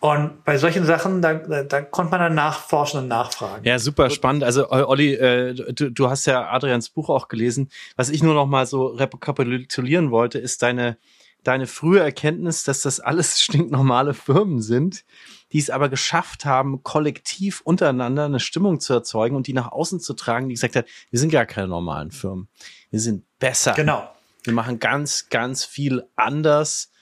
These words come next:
Speaker 2: und schneller und heißer und, und verändern die Welt. Und diesem Narrativ sind
Speaker 1: Genau.
Speaker 2: zumindest der, der globale Westen, ähm, irgendwie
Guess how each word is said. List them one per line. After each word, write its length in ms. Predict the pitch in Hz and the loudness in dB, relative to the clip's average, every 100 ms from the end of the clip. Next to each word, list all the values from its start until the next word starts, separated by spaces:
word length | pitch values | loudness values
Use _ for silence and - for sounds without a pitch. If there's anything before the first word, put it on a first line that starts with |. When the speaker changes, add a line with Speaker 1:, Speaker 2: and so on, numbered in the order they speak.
| _ | _
Speaker 2:
und 240 | - 120 117 | -6 -2 0
schneller 720 | - 120 120 131 139 143 139 _ _ - | -2 0 0 2 0 0 -4 _ _ -8
und 220 | 123 110 | -6 -2
heißer 640 | 110 120 127 135 120 120 _ _ _ _ | 0 0 0 2 2 0 _ _ _ _
und, 300 | - 117 113 - _ | -2 0 0 -4 _
und 200 | 127 113 | -2 -2
verändern 340 | - 117 113 | -2 0 0
die 120 | 113 98 | 0 0
Welt. 360 | 87 92 - - | -2 -2 -8 -2
Und 320 | 123 117 - - | 0 0 -4 -12
diesem 240 | - 170 170 | -2 0 2
Narrativ 560 | 147 135 - 151 160 | 2 2 -2 -6 -4
sind 220 | - 147 147 | 0 2 2
Speaker 1:
Genau. 300 | 123 107 - _ _ _ _ _ _ 90 | 0 -6 -12 _ _ _ _ _ _ -10
Speaker 2:
zumindest 520 | 135 135 127 - - _ _ _ - | -2 0 0 -2 -8 _ _ _ 0
der, 240 | 117 113 - - | 0 0 -4 -4
der 160 | 117 | -2
globale 480 | 107 120 110 123 127 | 0 0 2 2 2
Westen, 640 | 117 - - 139 123 139 - | 0 0 -4 -6 -6 -6 -10
ähm, 460 | - 110 110 110 107 _ _ _ - | -2 -2 0 -4 -6 _ _ _ -4
irgendwie 560 | 127 113 107 110 107 | 0 0 0 0 0